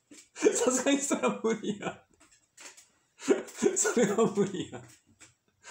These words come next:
まあ、みんな大体、その当時のね、酒屋さんは筋肉ムキムキでしたよ。あのー、まあ、バーベキューコーナーって力仕事でしたから、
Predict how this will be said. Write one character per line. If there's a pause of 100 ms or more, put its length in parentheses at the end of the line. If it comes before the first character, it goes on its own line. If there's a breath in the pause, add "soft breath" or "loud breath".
(160 loud breath)
ま
あ、
み
ん
な
大
体、
そ
の
当
時
の
ね、
酒
屋
さ
ん
は
筋
肉 (220)
ム
キ
ム
キ
で
し
た
よ。 (540 loud breath)
あ
の
ー、 (1500)
ま
あ、
バ
ー
ベ
キ
ュ
ー
コ
ー
ナ
ー
っ
て
力
仕
事
で
し
た
か
ら、